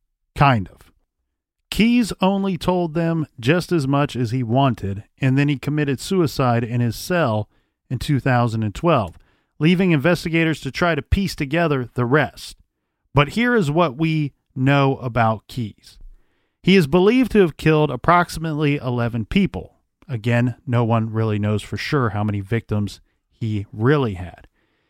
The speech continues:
He claims his first abduction was in nineteen ninety-seven when he kidnapped and raped a teenage girl who was whitewater rafting on the Deschutes River in Oregon.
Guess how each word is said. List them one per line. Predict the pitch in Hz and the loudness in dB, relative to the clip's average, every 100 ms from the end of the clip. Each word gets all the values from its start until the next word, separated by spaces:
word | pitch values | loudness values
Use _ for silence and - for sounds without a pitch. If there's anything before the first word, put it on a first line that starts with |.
| _ - | _ -2
He | 160 | -2
claims | - 208 226 240 - | 2 4 4 2 0
his | 180 | -2
first | - 196 202 - | 0 0 0 0
abduction | 131 123 110 - 127 123 | -2 0 -2 -2 -2 0
was | 120 117 | 0 0
in | 120 | 0
nineteen | 131 143 151 147 | 0 0 -2 0
ninety-seven | 123 120 110 - 143 107 98 - _ _ _ | 0 -2 -4 -2 -2 0 -4 -8 _ _ _
when | 123 | 0
he | 143 | 0
kidnapped | 135 190 185 180 175 160 | 2 2 2 2 0 -2
and | 135 123 | -4 -2
raped | 143 147 127 | 0 -2 -4
a | |
teenage | - 151 143 127 - | -2 0 2 0 -2
girl | 160 170 139 120 _ _ _ _ | 0 2 2 0 _ _ _ _
who | 156 | 2
was | 156 151 143 127 | 4 4 2 0
whitewater | 147 131 170 139 156 160 139 | -4 0 2 2 2 2 2
rafting | 131 139 147 - 151 147 151 - | 2 2 2 0 0 0 -2 -2
on | 131 123 | 0 2
the | |
Deschutes | 113 113 - 170 143 - | 0 -2 0 -2 -2 0
River | 139 165 127 123 127 | 2 2 2 0 -2
in | 139 | -4
Oregon. | 135 175 135 104 | 0 2 2 -2